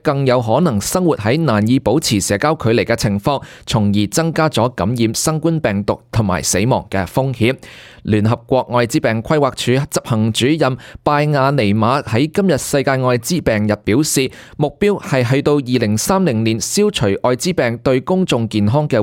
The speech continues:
威脅，但係進展一直停滯不前。自二零一零年以嚟，全球新嘅艾滋病毒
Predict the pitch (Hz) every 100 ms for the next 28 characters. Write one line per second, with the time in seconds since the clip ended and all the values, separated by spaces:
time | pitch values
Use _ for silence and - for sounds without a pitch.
0 | 120 139 135 131 - - - 117 113 135
1 | 127 107 131 147 113 - - 101 92 104
2 | 139 131 131 101 - - - - 123 117
3 | 117 117 104 127 - 117 110 110 110 104
4 | 123 139 104 - - - 117 117 120 117
5 | - 185 170 135 127 123 - 196 143 120
6 | 123